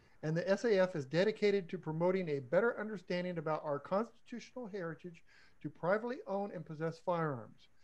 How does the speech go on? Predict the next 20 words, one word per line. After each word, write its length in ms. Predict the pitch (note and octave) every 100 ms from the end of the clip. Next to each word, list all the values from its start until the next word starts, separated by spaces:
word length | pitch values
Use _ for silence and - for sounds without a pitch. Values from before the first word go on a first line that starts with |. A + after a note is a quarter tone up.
| - - -
Alan 280 | D3+ E3 D#3
is 80 | D3
also 380 | F3+ G3 A3 E3+
the 160 | C#3 C3 -
author 460 | D#3+ F#3 A3 A#3+
and 140 | D3+ C#3+
co-author 600 | - C#4 - D3 D#3 D3
of 140 | B2
numerous 440 | C3+ G#3 C#4 E3 - D#3
books, 240 | D#3 -
including 520 | D3 - F#3 E3+ D#3+ - - - -
Things 320 | G3+ C4 A#3+
You 80 | B3+
Can 200 | G3+ F3+
Do 260 | E3 G3 A3
to 180 | F3+
Defend 460 | C#3 C3+ - G3 G#3+
Your 120 | A#3+
Gun 240 | G3+ G3 F3
Rights 420 | E3 D#3+ F3+